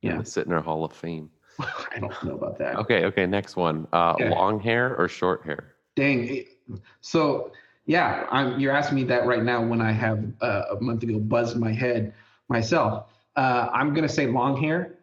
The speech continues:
Speaker 2: um, just because, uh, that I, I, yeah, long hair.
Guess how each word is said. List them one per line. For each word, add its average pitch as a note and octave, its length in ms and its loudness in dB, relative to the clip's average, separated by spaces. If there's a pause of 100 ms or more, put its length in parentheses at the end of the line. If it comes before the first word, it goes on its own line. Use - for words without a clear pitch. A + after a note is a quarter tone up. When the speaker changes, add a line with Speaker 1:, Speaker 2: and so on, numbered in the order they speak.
(120)
Speaker 2:
um, A#2 280 0
just A2 180 -4
because, A2 680 -2 (460)
uh, G2+ 480 0 (600)
that - 380 -4 (200)
I, G2 200 -4
I, G#2+ 260 -4 (420)
yeah, - 140 -6
long - 260 -8
hair. - 220 -12